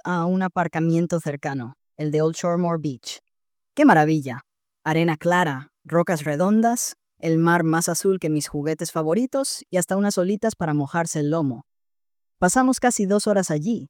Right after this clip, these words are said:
tumbados como lagartos felices. Yo me metí en el agua con precaución, y oye, ni tan mal. No estaba helada, solo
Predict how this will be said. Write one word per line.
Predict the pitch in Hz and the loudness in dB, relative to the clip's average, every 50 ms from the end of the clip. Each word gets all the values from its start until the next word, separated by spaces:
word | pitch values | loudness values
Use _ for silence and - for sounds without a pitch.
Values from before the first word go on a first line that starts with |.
| _ | _
tumbados | - 165 156 156 156 156 151 151 143 | -2 0 0 2 2 0 0 -2 -4
como | - - 151 143 | -4 -2 -2 -2
lagartos | 135 135 139 139 143 147 147 - 147 135 - | -2 -2 -4 -4 -4 -6 -6 -6 -10 -12 -10
felices. | - - 131 135 131 - - 110 107 - - - _ _ _ _ _ _ _ _ _ _ _ _ - | -10 -8 -8 -8 -8 -8 -10 -16 -14 -14 -14 -16 _ _ _ _ _ _ _ _ _ _ _ _ -2
Yo | 160 170 | 2 4
me | 170 175 | 4 6
metí | 170 165 156 - 175 | 4 4 2 2 2
en | 170 165 | 2 4
el | 156 156 | 2 2
agua | 156 156 151 151 143 | 0 0 -2 -4 -4
con | - 147 | -4 -6
precaución, | 139 143 139 - 135 131 - - 156 156 151 143 143 143 - _ _ _ _ _ _ _ - | -6 -6 -6 -8 -8 -10 -6 -6 -4 -2 -2 -2 -4 -4 -6 _ _ _ _ _ _ _ -10
y | 135 156 170 | -6 -2 0
oye, | 214 196 147 139 123 | 0 0 0 -2 -4
ni | 123 131 135 | -4 -6 -6
tan | - 139 135 135 | -6 -8 -6 -6
mal. | 127 131 127 120 120 131 _ _ _ _ - | -6 -6 -6 -8 -10 -12 _ _ _ _ -2
No | 190 220 | 0 0
estaba | 277 - - 285 277 262 247 214 | 0 2 2 2 4 4 4 4
helada, | 190 240 247 196 143 135 123 131 _ | 4 4 2 2 0 -2 -8 -10 _
solo | - - - 226 226 226 220 226 240 240 | -6 0 2 4 4 4 4 2 0 -2